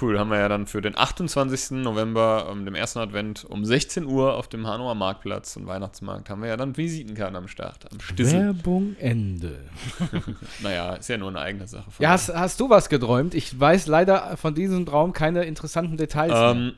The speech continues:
Speaker 1: nee, ich habe sicherlich was geträumt, aber ich kann's mir, ich kann mich nicht mehr dran erinnern. Das tut mir wirklich sehr leid.
Speaker 2: Ah, das ist,
Speaker 1: Ähm,
Speaker 2: äh, gemein.
Speaker 1: aber ich habe einen Filmtipp der Woche, und
Speaker 2: Aha.
Speaker 1: zwar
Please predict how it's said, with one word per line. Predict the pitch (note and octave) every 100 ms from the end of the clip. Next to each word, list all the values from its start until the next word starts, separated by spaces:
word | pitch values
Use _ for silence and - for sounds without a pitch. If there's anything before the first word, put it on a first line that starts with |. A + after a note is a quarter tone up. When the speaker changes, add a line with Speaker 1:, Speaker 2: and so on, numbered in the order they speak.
| -
Speaker 1:
nee, | C3 B2 B2+ C#3 A#2
ich | - A2+ A#2+
habe | C3+ B2+ G#2+
sicherlich | C#3 F3+ D3 D3
was | D3 -
geträumt, | - C#3+ C#3+
aber | A#2+ A2
ich | -
kann's | - B2+ C3+ -
mir, | A#2+ A#2
ich | G2+
kann | - B2
mich | A#2+ -
nicht | A2+ A2+
mehr | G#2+
dran | G#2+ G#2
erinnern. | F2 F#2+ F2+ F#2+
Das | -
tut | - G2+
mir | G2+ G2
wirklich | G2 G2
sehr | - F#2+
leid. | F2+ F2+
Speaker 2:
Ah, | -
das | A2 G#2
ist, | B2 G#2
Speaker 1:
Ähm, | A2
Speaker 2:
äh, | G#2
gemein. | G2+ A#2+ D3+
Speaker 1:
aber | G#2+ C#3 D#3
ich | B2+
habe | C3 C#3
einen | A#2 B2
Filmtipp | - C#3 E3 D#3 A#2 -
der | F#2+
Woche, | F#2+ G2
und | B2+
Speaker 2:
Aha. | G2+
Speaker 1:
zwar | - A2 B2 B2